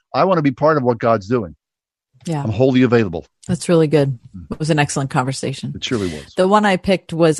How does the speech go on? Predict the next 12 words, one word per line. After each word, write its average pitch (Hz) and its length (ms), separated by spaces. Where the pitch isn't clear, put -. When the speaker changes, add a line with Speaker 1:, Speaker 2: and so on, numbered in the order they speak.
Speaker 2:
our 143 360
conversation 170 480
with 143 160
David 160 280
French 180 460
on 151 300
Monday, 190 460
July 165 240
twenty-seventh 170 720
at 143 80
five 156 260
thirty-five. 147 800